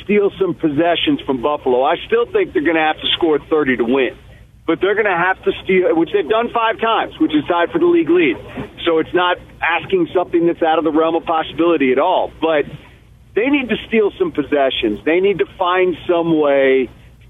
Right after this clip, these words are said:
take the ball away from, from Josh Allen in Buffalo, and that's been a problem for the Bills lately. They've been coughing it up and, and turning it over. So I think you need to force a few punts, and you've got to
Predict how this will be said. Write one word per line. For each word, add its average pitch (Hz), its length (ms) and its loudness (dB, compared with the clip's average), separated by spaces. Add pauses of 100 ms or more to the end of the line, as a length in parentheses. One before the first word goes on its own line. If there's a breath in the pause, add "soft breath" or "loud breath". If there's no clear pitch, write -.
take 180 200 0
the 160 60 -4
ball 175 300 0
away 165 480 2
from, 151 220 -2
from 156 160 -2
Josh 151 420 0
Allen 156 340 2
in 143 100 -2
Buffalo, 139 580 0
and 143 100 0
that's 170 220 -2 (120)
been 190 120 2
a 220 40 -2
problem 294 520 0
for - 80 -2
the 139 60 0
Bills 120 320 0
lately. 113 260 2
They've 127 220 2
been 156 140 0
coughing 165 380 -2
it 170 80 0
up 208 280 0
and, 123 160 0
and 127 340 0
turning 143 300 2
it 160 80 2
over. 180 400 0
So 143 260 0 (320 loud breath)
I 190 140 0
think 226 200 -2
you 170 80 2
need 170 220 0
to 208 160 -2
force 208 240 0 (100)
a - 40 -10
few 208 160 -2
punts, 139 400 -4 (360 loud breath)
and 160 140 2
you've 147 160 0
got 170 240 0
to - 80 -10